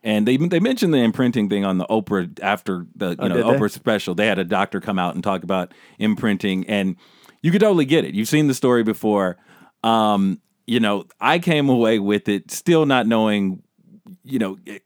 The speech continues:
Speaker 1: there's, there's a smoking gun, obviously, but again, I was not in the room. And, but if it, if
Speaker 2: You, you
Speaker 1: something
Speaker 2: said
Speaker 1: did
Speaker 2: that a
Speaker 1: happen,
Speaker 2: few times.
Speaker 1: yeah, I'm <laughs>
Speaker 2: I'm, I'm starting to think you might have been in the
Speaker 1: Maybe I
Speaker 2: room.
Speaker 1: was in the room. No, I was not in the room. Um, it made me look really bad on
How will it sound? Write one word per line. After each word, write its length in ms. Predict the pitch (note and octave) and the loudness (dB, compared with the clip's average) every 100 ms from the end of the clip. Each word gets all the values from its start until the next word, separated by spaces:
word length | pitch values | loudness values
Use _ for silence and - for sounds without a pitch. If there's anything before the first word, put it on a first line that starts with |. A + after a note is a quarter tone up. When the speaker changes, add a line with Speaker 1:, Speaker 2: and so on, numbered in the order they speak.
| _ | _
Speaker 1:
there's, 380 | A#2+ D3 C#3 B2+ | 0 2 2 2
there's 200 | D3+ D3 | 2 2
a 80 | |
smoking 440 | G3 F#3 F#3 D#3+ B2 | -2 2 2 4 2
gun, 200 | B2 A2+ | 2 2
obviously, 480 | G#2 G2+ G2 G#2+ G2+ | 0 0 -2 -2 -2
but 220 | F2+ G#2+ | 0 0
again, 260 | G2 F2+ - | 0 -4 -4
I 100 | A2 | 0
was 140 | B2 | 2
not 160 | A#2 B2 | 2 2
in 60 | G#2+ | 0
the 80 | G2+ | 0
room. 400 | A#2 A#2+ A#2+ A#2 _ _ _ _ _ | 2 4 2 -2 _ _ _ _ _
And, 240 | A2 A2+ F#2+ | -2 -2 -2
but 260 | - A2+ A2+ | -2 -2 0
if 180 | A#2 A#2 | -2 -2
it, 100 | G#2 - | -6 -8
if 60 | |
Speaker 2:
You, 60 | B2 | -6
you 40 | B2+ | 0
Speaker 1:
something 260 | G#3+ - | 2 4
Speaker 2:
said 100 | E3 D3 | 4 4
Speaker 1:
did 60 | |
Speaker 2:
that 80 | C3+ | 4
a 40 | G#2+ | 4
Speaker 1:
happen, 120 | C3+ | 0
Speaker 2:
few 60 | A#2 | 0
times. 260 | C#3 A#2+ | 2 2
Speaker 1:
yeah, 160 | A#2+ D#2+ - | 2 0 -8
I'm 180 | - A2 | -6 -2
<laughs> 100 | C3+ | 0
Speaker 2:
I'm, 160 | B2 C#3 | 2 2
I'm 100 | C3 | 2
starting 260 | - D3 | 2 2
to 20 | - | 2
think 120 | E3+ | 2
you 80 | C#3 | 2
might 120 | B2+ | 4
have 100 | C3 | 4
been 120 | B2 | 2
in 80 | A#2 | 4
the 40 | B2+ | 4
Speaker 1:
Maybe 120 | D3 | 4
I 60 | |
Speaker 2:
room. 80 | D3 | 4
Speaker 1:
was 160 | F3+ F3+ | 4 2
in 80 | C3+ | 0
the 80 | A#2+ | 0
room. 200 | G2+ G2 | 0 2
No, 260 | C#3+ F2+ - _ - | 2 2 -6 _ -4
I 60 | G#2+ | 0
was 100 | A#2+ | 2
not 160 | D3+ | 2
in 60 | C#3 | 2
the 80 | B2+ | 2
room. 300 | A#2+ A2+ G2+ _ _ _ _ - | 2 0 -2 _ _ _ _ -2
Um, 440 | A#2 A2+ G#2 G2+ - _ | 0 2 2 0 -4 _
it 320 | A2+ A2 - | -4 -4 -4
made 280 | C#3 D3+ F3 | 0 2 2
me 120 | D#3 | 2
look 220 | C#3+ B2 A2+ | 2 2 0
really 300 | G#2 A#2+ A#2+ | 0 2 2
bad 640 | G#2 G#2+ G#2 G2+ F#2 - - - | 2 0 2 0 -2 -8 -18 -6
on 500 | G2 F#2 F2+ E2 | -2 -2 -2 -4